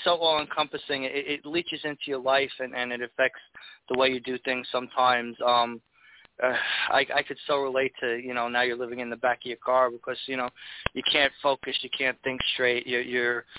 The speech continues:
it's almost like your purpose left with the person that you're talking about, you illustrate that wonderfully, um,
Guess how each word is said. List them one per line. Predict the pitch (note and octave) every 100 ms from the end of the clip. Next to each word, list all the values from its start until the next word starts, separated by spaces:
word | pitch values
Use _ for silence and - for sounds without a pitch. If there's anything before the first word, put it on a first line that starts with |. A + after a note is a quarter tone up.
| - - -
it's | C3+ D#3+
almost | D#3 D3 D3
like | C#3
your | C#3 -
purpose | D3 - C3+ - -
left | C3+ - -
with | B2+
the | -
person | - B2+ A#2+ C3+ A#2+ A#2+ -
that | B2+ C3
you're | B2+
talking | C3 B2+ C3 B2
about, | B2 A#2+ A#2+ - - _ _ C3+
you | -
illustrate | C#3+ C#3+ - C3+ -
that | C3 B2+ B2+ C#3
wonderfully, | C3+ - - B2 A#2+ _ - _ - B2
um, | B2 A#2+